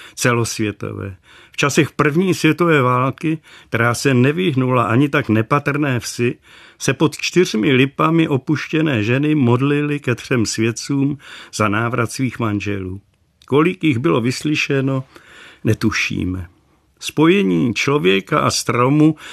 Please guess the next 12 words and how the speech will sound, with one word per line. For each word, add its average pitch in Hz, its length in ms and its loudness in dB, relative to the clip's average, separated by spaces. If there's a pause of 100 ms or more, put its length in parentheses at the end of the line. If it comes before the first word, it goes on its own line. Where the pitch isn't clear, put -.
(160)
je 135 140 4
pradávné. 98 1120 -6 (360)
S 95 100 -6
výjimečným 175 640 2
stromem 156 680 0
se 143 200 0
setkali 156 580 -2
první 139 440 0
lidé 127 360 2
již 135 220 0
v 120 60 -2
ráji. 101 480 -2